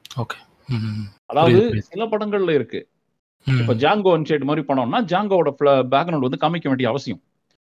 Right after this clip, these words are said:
Speaker 1: ம்,
Speaker 2: அதனால
Speaker 1: ம்.
Speaker 2: Django வந்து அடிமையா இருந்தான்னு காமிப்பாங்க. ஆனா அது கூட அவன் அடிமையா இருக்கிறதுக்கு முன்னாடி என்ன பண்ணான் அப்படிங்கிறதெல்லாம் இருக்காது.
Speaker 1: ஓகே.
Speaker 2: So,
Speaker 1: இப்ப நான்
Speaker 2: நமக்கு
Speaker 1: ஸ்கார்ஃபேஸ்
Speaker 2: தேவையான விஷயங்கள் மட்டும்தான் வந்து டாரண்டினோ வந்து வைப்பாரு. அ, இந்த மாதிரி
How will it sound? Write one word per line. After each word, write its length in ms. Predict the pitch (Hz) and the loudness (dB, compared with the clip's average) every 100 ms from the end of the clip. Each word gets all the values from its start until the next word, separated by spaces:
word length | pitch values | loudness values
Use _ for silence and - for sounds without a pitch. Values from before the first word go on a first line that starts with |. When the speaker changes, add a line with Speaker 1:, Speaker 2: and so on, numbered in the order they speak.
| _ - | _ -6
Speaker 1:
ம், 60 | |
Speaker 2:
அதனால 300 | 139 151 160 | -2 0 -2
Speaker 1:
ம். 60 | 233 | -2
Speaker 2:
Django 340 | 185 202 180 | -2 -2 -2
வந்து 140 | 165 180 | 0 0
அடிமையா 260 | 175 170 151 | 0 0 2
இருந்தான்னு 260 | 135 135 | 2 0
காமிப்பாங்க. 400 | 139 131 127 117 | 0 0 0 0
ஆனா 280 | 107 170 143 | 0 2 2
அது 200 | 123 170 | 0 -4
கூட 400 | - 190 220 240 | -2 0 2 0
அவன் 320 | 123 127 113 | 0 0 -2
அடிமையா 180 | 156 208 | -4 -4
இருக்கிறதுக்கு 440 | 226 220 185 170 | -2 -2 -4 -4
முன்னாடி 340 | 160 220 247 226 | -4 0 2 2
என்ன 220 | 190 170 | 0 -2
பண்ணான் 360 | 147 131 131 110 _ - | -2 0 0 -2 _ -10
அப்படிங்கிறதெல்லாம் 420 | 147 143 131 135 | -6 -4 -2 -2
இருக்காது. 320 | 131 117 90 - _ _ _ _ _ _ 131 | -2 -2 -6 -8 _ _ _ _ _ _ -16
Speaker 1:
ஓகே. 200 | 117 - | -16 -14
Speaker 2:
So, 100 | 107 - _ _ _ | -16 -18 _ _ _
Speaker 1:
இப்ப 160 | _ - | _ 0
நான் 80 | 202 | 2
Speaker 2:
நமக்கு 240 | 165 143 | 4 4
Speaker 1:
ஸ்கார்ஃபேஸ் 120 | 151 | 4
Speaker 2:
தேவையான 320 | 254 269 269 247 | 6 6 4 4
விஷயங்கள் 340 | 214 208 190 | 2 2 2
மட்டும்தான் 440 | 170 170 190 220 | 0 -2 0 0
வந்து 200 | 175 170 | 0 -2
டாரண்டினோ 340 | 156 156 143 123 | -4 -2 -2 -2
வந்து 80 | 135 | -2
வைப்பாரு. 320 | 107 104 82 _ _ _ _ - | -2 -4 -6 _ _ _ _ -10
அ, 260 | 117 117 120 | -6 -4 -6
இந்த 300 | 156 233 269 | -4 2 2
மாதிரி 460 | 240 226 233 226 | 4 2 0 -4